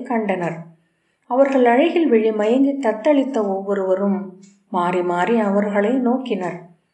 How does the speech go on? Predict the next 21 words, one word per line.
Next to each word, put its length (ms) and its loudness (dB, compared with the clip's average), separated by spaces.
அவர்கள் 420 0
நடுவே 440 0
மகத 380 -2
இளவரசன் 680 0
பிருகத்ரதன் 760 -2
மட்டும் 460 -6
அசையா 440 0
விழிகளுடன் 760 0
ஒரே 300 0
நோக்கில் 480 0
இருவரையும் 600 0
பார்த்தபடி 560 -4
அமர்ந்திருந்தான். 840 -2
அலை 240 0
பாயும் 440 -2
விழி 240 -2
மணிகள் 500 -4
நடுவே 460 -4
இளவரசியர் 720 0
மாலையுடன் 680 0
அணுகினர். 560 -4